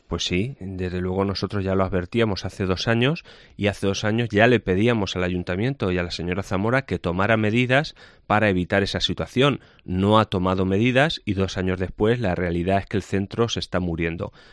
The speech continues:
El centro de la ciudad, que es un polo de atracción comercial y económica, no solo para los vecinos de Ciudad Real, sino para los que vienen de otros puntos de la provincia, pues ahora presenta un aspecto lamentable con cientos de locales vacíos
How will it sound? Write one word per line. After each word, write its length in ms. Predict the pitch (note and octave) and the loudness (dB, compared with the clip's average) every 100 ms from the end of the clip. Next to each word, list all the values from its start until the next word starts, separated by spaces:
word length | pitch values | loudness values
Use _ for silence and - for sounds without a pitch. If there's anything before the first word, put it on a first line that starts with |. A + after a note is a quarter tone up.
| - | -8
El 100 | F2 | -8
centro 360 | - G#2 G#2 | -2 -2 2
de 80 | G#2 | 2
la 120 | G2 | 2
ciudad, 420 | F#2 - G2+ B2+ - - - | 0 0 2 2 0 -14 -20
que 100 | - | -4
es 160 | G2 - | -4 0
un 120 | G#2+ | -4
polo 300 | F#2 G#2 G#2+ | 0 2 2
de 80 | G2+ | 2
atracción 580 | G2 - F#2 - G#2+ G#2+ | -2 -2 -4 -2 -2 0
comercial 600 | - F#2 E2+ - A2 G2+ | -2 -2 -4 -2 0 0
y 40 | |
económica, 600 | F2+ F#2 A#2 B2+ F#2 E2+ | 0 0 0 -2 0 -2
no 200 | - G#2 | 0 -4
solo 280 | A#2 B2 B2 | 0 0 0
para 160 | G#2+ F#2 | 2 2
los 140 | F2+ | 0
vecinos 320 | F2+ - G#2 | -2 -4 -2
de 80 | G2+ | -2
Ciudad 240 | F#2+ F2 E2+ | -4 -6 -2
Real, 240 | G2+ B2 | 0 0
sino 260 | - F2 F2 | -2 -4 -2
para 160 | E2 | -2
los 140 | E2+ - | -4 -6
que 80 | |
vienen 260 | E2 F#2+ G2+ | -4 -2 0
de 80 | F#2+ | 0
otros 220 | G2 F2+ | -2 -6
puntos 300 | - G2+ F#2+ | -6 -4 -4
de 100 | F#2 | -2
la 140 | F2 | -4
provincia, 500 | - G2 A#2+ - C3+ C#3 - - - | -2 -2 -2 0 -2 -2 -20 -20 -6
pues 240 | F#2 - | -4 -2
ahora 240 | E2+ F2 F#2+ | -2 -2 -2
presenta 380 | F#2 - F#2+ | -4 -6 -2
un 80 | G2 | -2
aspecto 400 | F#2 - G2 - | -4 -6 -6 -2
lamentable 720 | F#2+ F2 F2 - A2 A2 B2+ - - _ | -2 -2 -4 0 0 2 -2 -6 -20 _
con 280 | - G#2 F#2+ | 0 0 0
cientos 520 | - - G#2 A2+ G2+ | -6 -2 -2 0 -2
de 80 | F#2 | -2
locales 380 | F2 - F#2+ G2 | -4 -2 -2 0
vacíos 480 | G2 - A#2+ C3+ | -4 -2 0 0